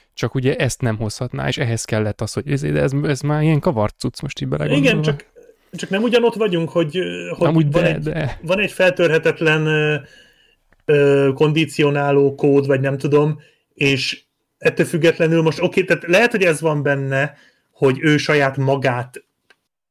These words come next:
Speaker 2: törte ki ebből a dologból, de akkor is csak annyit kellett csinálnia a bárónak, hogy elrabolja a feleségét. Tehát
Speaker 1: Igen, igen, ez, ez túl
Speaker 2: ez,
Speaker 1: egyszerűen
Speaker 2: ez
Speaker 1: megoldotta
Speaker 2: azért
Speaker 1: a
Speaker 2: rohadt
Speaker 1: dolgot.
Speaker 2: nagy mázli is kellett volna, vagy kellett, hogy, hogy kifogjon egy ilyen, ö,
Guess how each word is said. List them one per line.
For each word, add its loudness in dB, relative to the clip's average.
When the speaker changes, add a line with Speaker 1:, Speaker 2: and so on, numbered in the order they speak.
Speaker 2:
törte 2
ki 2
ebből 4
a 4
dologból, 4
de 2
akkor 2
is -2
csak -2
annyit 0
kellett 0
csinálnia 0
a 2
bárónak, 0
hogy -2
elrabolja -4
a -10
feleségét. -6
Tehát 0
Speaker 1:
Igen, 2
igen, 0
ez, -2
ez -4
túl 0
Speaker 2:
ez, 2
Speaker 1:
egyszerűen -2
Speaker 2:
ez -2
Speaker 1:
megoldotta 2
Speaker 2:
azért 2
Speaker 1:
a 2
Speaker 2:
rohadt 2
Speaker 1:
dolgot. 0
Speaker 2:
nagy -4
mázli -4
is -8
kellett -10
volna, -12
vagy 0
kellett, 0
hogy, -8
hogy -6
kifogjon -2
egy -4
ilyen, -2
ö, -2